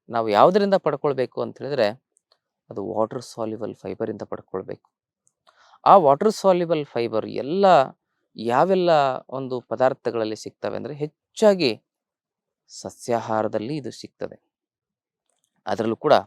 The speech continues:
ಸೊಪ್ಪು, ತರಕಾರಿಗಳಲ್ಲಿ ಯಥೇಚ್ಛವಾಗಿ ನಮಗೆ ವಾಟರ್ ಸಾಲ್ಯುಬಲ್ ಫೈಬರ್ ಸಿಗ್ತದೆ. ಅದಕ್ಕೆ ಸೊಪ್ಪು ತರಕಾರಿಗಳನ್ನು ಯಥೇಚ್ಛವಾಗಿ ತಿನ್ರಿ ಅಂತ ಪದೇ ಪದೇ ಪದೇ ಪದೇ ನಾವು ಹೇಳೋದು.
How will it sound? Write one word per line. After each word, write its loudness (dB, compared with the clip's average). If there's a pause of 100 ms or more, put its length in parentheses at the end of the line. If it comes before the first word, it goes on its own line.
(720)
ಸೊಪ್ಪು, -6 (640)
ತರಕಾರಿಗಳಲ್ಲಿ -2
ಯಥೇಚ್ಛವಾಗಿ -4 (600)
ನಮಗೆ -8
ವಾಟರ್ -4
ಸಾಲ್ಯುಬಲ್ -10
ಫೈಬರ್ -12
ಸಿಗ್ತದೆ. -20 (1080)
ಅದಕ್ಕೆ -4
ಸೊಪ್ಪು -8
ತರಕಾರಿಗಳನ್ನು -4
ಯಥೇಚ್ಛವಾಗಿ -4
ತಿನ್ರಿ -6
ಅಂತ -10
ಪದೇ -2
ಪದೇ -2
ಪದೇ -6
ಪದೇ -8
ನಾವು -8
ಹೇಳೋದು. -4